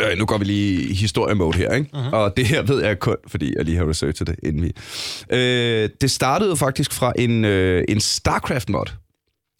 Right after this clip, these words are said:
Speaker 1: hvor en, øh, StarCraft, øh, ukendt StarCraft-bruger, der hed Aeon something something, eller Star something sådan, øh, lavede et, øh, et map,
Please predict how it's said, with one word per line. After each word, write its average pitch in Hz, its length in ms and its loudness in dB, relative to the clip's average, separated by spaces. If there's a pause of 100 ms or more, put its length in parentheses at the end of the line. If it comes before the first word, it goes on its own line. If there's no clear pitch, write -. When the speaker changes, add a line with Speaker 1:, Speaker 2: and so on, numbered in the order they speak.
Speaker 1:
hvor 110 240 0
en, 107 200 2
øh, 90 600 2
StarCraft, 127 640 -2
øh, 90 480 2
ukendt - 380 -2
StarCraft-bruger, 107 600 -2
der 101 60 2
hed 104 160 2 (100)
Aeon 113 360 2
something 110 300 0
something, 110 360 0 (680)
eller 85 160 0
Star - 200 -4
something - 260 -4
sådan, 104 200 -2 (440)
øh, 113 580 2 (600)
lavede 127 460 2
et, - 220 0
øh, 107 180 2
et - 160 -2
map, 90 280 0